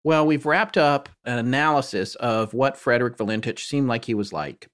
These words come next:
based on these interviews with all the people in his life that are in this report.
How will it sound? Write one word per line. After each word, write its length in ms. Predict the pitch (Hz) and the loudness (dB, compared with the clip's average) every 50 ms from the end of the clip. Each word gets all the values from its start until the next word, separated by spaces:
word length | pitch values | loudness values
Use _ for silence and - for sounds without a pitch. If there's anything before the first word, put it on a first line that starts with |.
| _ 131 | _ -6
based 380 | 127 127 127 139 139 139 - - | -2 0 0 0 0 -2 -4 -4
on 560 | - 123 120 107 107 104 95 95 101 90 - _ - | -2 0 0 2 2 2 0 0 -2 -6 -8 _ -8
these 180 | - 120 113 - | -6 -6 -6 -6
interviews 540 | - 139 143 135 117 117 92 87 90 101 - | -2 0 0 0 0 0 -2 -2 -4 -4 -4
with 140 | 107 101 - | -6 -4 -2
all 160 | - 117 113 | 0 0 2
the 100 | 113 113 | 0 -2
people 320 | - - 123 104 - 98 | -4 -6 -6 -6 -4 -6
in 60 | 98 90 | -6 -6
his 180 | 90 - - | -6 -8 -8
life 220 | 87 82 85 95 - | -8 -10 -10 -8 -8
that 140 | - 95 | -6 -6
are 80 | 92 - | -4 -4
in 120 | 73 87 | -6 -8
this 200 | 90 87 - - | -10 -10 -12 -14
report. 420 | - - _ - 92 - - - | -20 -14 _ -10 -10 -10 -10 -14